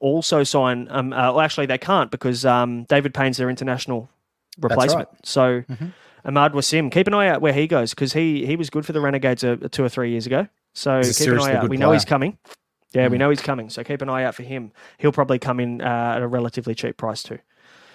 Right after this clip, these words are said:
Speaker 1: Um,
Speaker 2: Yeah.
Speaker 1: what are your thoughts on Mitch Swepson, mate? Talk to me about Mitch Swepson 'cause I'm on the, I'm on the fence with him. He's forty percent owned at seventy-one K. Is he in your team?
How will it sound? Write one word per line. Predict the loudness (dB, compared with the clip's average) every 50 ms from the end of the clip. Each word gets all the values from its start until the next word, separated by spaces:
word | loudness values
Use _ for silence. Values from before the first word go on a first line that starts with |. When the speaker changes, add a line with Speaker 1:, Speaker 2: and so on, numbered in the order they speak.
| _ _ -20 -4 0
Speaker 1:
Um, | 2 4 4 4 2 0 -4 -8 -12 _ _ _ _ _ _ _ _ _ _ -6
Speaker 2:
Yeah. | -6 -6 -6 -6 -10 _ _ _ _
Speaker 1:
what | -2 0
are | 0
your | 0 2
thoughts | 2 2 2 4 2
on | 2 2
Mitch | 0 -2 -2 -4 -2 0
Swepson, | 0 0 0 0 -2 -2 -2
mate? | -2 -4 -4 0
Talk | 0 2 2 2
to | 4
me | 4 6
about | 6 6 4 2
Mitch | 0 -6 -8 -6
Swepson | -4 -4 -6 -4 -8 -10 -8
'cause | -4 0 2
I'm | 2 2 2
on | 2 0
the, | 0 0 0
I'm | 0 0 2
on | 2
the | 0 0
fence | 0 0 0 0 0 -2 -4
with | -4 -4 -4
him. | -6 -6 -6 -8 -12 _ -20 _
He's | -12 -10 -10
forty | -4 -2 0 0 2 2
percent | 0 2 2 4 4
owned | 4 4 4 4
at | 2
seventy-one | 2 2 2 2 2 0 0 0 -2 -2 -2
K. | -2 -2 -2 -2 -2
Is | -4 -4 -2
he | -2 0 0
in | 0 0
your | -2 -2
team? | -2 -2 -4 -4